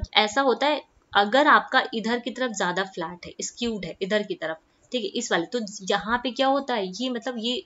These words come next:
अ, ये एक, ये, मतलब, यहाँ पे क्या होता है?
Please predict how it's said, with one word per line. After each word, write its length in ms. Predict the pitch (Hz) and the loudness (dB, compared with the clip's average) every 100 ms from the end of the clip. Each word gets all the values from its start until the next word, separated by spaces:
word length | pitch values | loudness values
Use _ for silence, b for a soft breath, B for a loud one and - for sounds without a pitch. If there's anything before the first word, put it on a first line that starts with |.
| - | -8
अ, 240 | 180 175 175 B B B B _ - _ - | -4 -4 -6 B B B B _ -20 _ -4
ये 180 | 214 269 | 2 2
एक, 220 | 277 - - | 0 -8 -8
ये, 300 | 208 269 - - | -2 0 0 -2
मतलब, 260 | 214 220 262 | -6 -2 0
यहाँ 240 | 240 233 | 0 -2
पे 100 | 254 | -4
क्या 100 | 277 | -2
होता 220 | 247 214 254 | -2 0 -2
है? 200 | 311 | -2